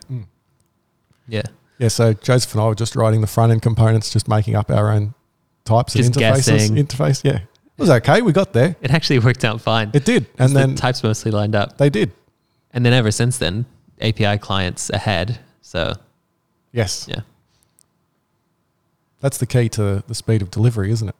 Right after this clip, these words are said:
Speaker 2: Yeah.
Speaker 1: Getting
Speaker 2: Well, that or the person who builds it has to, well, the back end always has to be ahead of front end,
Speaker 1: Yep.
Speaker 2: or you, it has to be full stack.
Speaker 1: Yeah.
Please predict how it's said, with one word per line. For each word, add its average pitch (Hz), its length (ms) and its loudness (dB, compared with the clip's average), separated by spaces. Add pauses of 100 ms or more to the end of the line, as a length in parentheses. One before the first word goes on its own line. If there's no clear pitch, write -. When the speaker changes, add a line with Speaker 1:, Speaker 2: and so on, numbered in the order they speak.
(560)
Speaker 2:
Yeah. - 120 -4 (840)
Speaker 1:
Getting 127 140 2
Speaker 2:
Well, 135 100 4
that 139 240 2
or 117 180 2
the 101 140 -2
person 101 440 -4
who 101 120 -2
builds 92 280 -4
it 78 100 -6
has 90 260 -6
to, 85 280 -6 (960)
well, 98 160 -18
the 123 100 -8
back 135 240 -2
end 113 80 0
always 98 200 0
has 95 140 -4
to - 80 -8
be 95 80 -4
ahead 92 160 -4
of 87 80 -6
front 104 280 -6
end, 156 200 -2
Speaker 1:
Yep. 107 80 2
Speaker 2:
or 104 120 4
you, 98 160 -2 (180)
it 101 140 -6
has 101 160 -4
to - 80 -10
be - 100 -4
full - 180 -10
stack. - 380 -12 (500)
Speaker 1:
Yeah. 107 200 -4